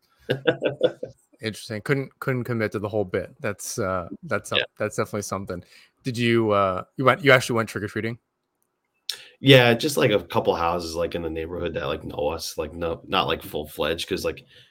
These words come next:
Speaker 1: she's not eating candy yet. Like, it's not something that we've introduced for her. So, uh, she's only fifteen, fifteen months. So, um,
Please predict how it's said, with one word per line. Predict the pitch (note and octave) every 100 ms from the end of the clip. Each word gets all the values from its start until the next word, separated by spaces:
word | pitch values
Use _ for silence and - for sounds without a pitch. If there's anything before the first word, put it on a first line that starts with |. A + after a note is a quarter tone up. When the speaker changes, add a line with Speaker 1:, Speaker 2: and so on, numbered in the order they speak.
| -
Speaker 1:
she's | B2
not | F#2+
eating | E2 D#2
candy | C2+ D2+ D#2 D#2
yet. | D2+ D2+ -
Like, | D#2 D#2+ _
it's | -
not | F2+ D2+ - _ _ _ _ _
something | F#2 - D#2
that | D2+ D2
we've | D#2+ D#2
introduced | D#2 - E2+ D2+ -
for | - E2+
her. | F#2
So, | G2 - E2 D#2+ _ _ _ -
uh, | D#2+ D#2+
she's | G2
only | F#2 D2+ - -
fifteen, | E2+ F#2 D#2 F2 -
fifteen | - F#2+ F#2+
months. | D#2 D2+ -
So, | - - D#2+ _ _ _ -
um, | E2 D#2 D#2+ D#2+ D#2